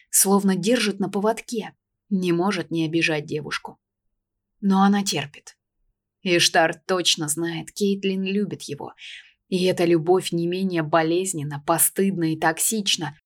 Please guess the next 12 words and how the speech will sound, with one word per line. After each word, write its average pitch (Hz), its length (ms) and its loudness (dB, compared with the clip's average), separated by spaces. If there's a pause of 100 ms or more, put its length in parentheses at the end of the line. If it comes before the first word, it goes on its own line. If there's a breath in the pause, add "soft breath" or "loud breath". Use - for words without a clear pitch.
(140)
чем 185 320 0
то, 214 220 2
что 165 260 0
испытывает 170 600 -2
сейчас 170 520 -2
сама 170 360 -2
Таша. 143 400 -10 (1600)
Луэй 185 460 2
лишь 165 280 2
усмехается 165 760 -4
в 156 40 -14
ответ. - 400 -18